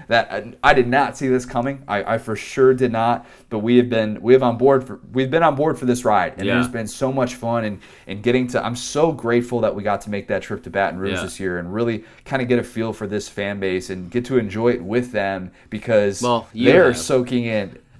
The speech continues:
Speaker 1: Well, you, you have as well. Like, you, you, you're gonna be wearing the L S U hat all day Monday. I
Speaker 2: I've
Speaker 1: know
Speaker 2: already,
Speaker 1: you.
Speaker 2: I already got my Coach O E A U X made the Tigers great again shirt. I'm ready to go. I mean, I'm, like,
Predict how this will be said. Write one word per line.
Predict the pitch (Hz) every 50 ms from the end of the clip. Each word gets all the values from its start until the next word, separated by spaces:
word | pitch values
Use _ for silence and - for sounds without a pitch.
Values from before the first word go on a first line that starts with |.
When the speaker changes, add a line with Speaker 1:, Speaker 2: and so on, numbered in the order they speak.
| - - -
Speaker 1:
Well, | 113 160 151 120 104
you, | 98 98 147 139 117
you | 98 - 123 120
have | - 92 90 87 -
as | 85 85 -
well. | 87 85 67 65
Like, | 90 120 123 -
you, | 196 214 233 240 208 180
you, | 160 156 214 196 -
you're | 185 220
gonna | 247 277 240
be | 214
wearing | 196 180 175 160
the | 143
L | 139 135 131
S | 131 -
U | 127 120
hat | 110 107 104 -
all | 110 113 113
day | 107 107 98
Monday. | 92 90 85 82 -
I | - 240
Speaker 2:
I've | 294
Speaker 1:
know | 285
Speaker 2:
already, | 294 262 226 190
Speaker 1:
you. | 170
Speaker 2:
I | 214 233
already | 240 247 247
got | 208 214 208 196
my | 185 165 156 127 - - - - 127 123
Coach | - - 147 143 147 143 -
O | - 117 127 127 131 127 123 117 - - -
E | 113 120 120 92
A | 110 110 113
U | 110 110 110 113 113 107 107
X | 107 107 104 104 - -
made | 95 95 95 101
the | 95 95
Tigers | - - 101 104 98 90 90 80
great | 82 98 98 98
again | 92 85 85 85 82 82
shirt. | - - 85 80 76 62
I'm | 127 165 185
ready | 139 123 117 110
to | -
go. | 131
I | 151
mean, | 190 233
I'm, | 247 233
like, | - - 359 359 -